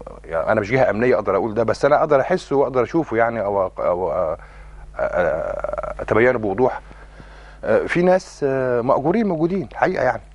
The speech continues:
يعني في ناس بي-، بي-، بي-، بي-، بيثيروا الشغب زي أحداث بورسعيد، استاد بورسعيد دوت اللي أشعل الفتيل ده كله. في ناس، آه، يعني جايين يعملوا هذا ال-، ال-، ال-، الأحداث وهذا ال-، ال-، المسلسل القاتل اللي حصل دوت،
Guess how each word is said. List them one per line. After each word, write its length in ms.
يعني 220
في 140
ناس 380
بي-، 440
بي-، 440
بي-، 280
بي-، 240
بيثيروا 400
الشغب 380
زي 140
أحداث 300
بورسعيد، 400
استاد 240
بورسعيد 380
دوت 300
اللي 200
أشعل 200
الفتيل 280
ده 80
كله. 280
في 180
ناس، 260
آه، 140
يعني 560
جايين 320
يعملوا 280
هذا 220
ال-، 280
ال-، 720
ال-، 580
الأحداث 540
وهذا 220
ال-، 200
ال-، 520
المسلسل 360
القاتل 320
اللي 120
حصل 280
دوت، 240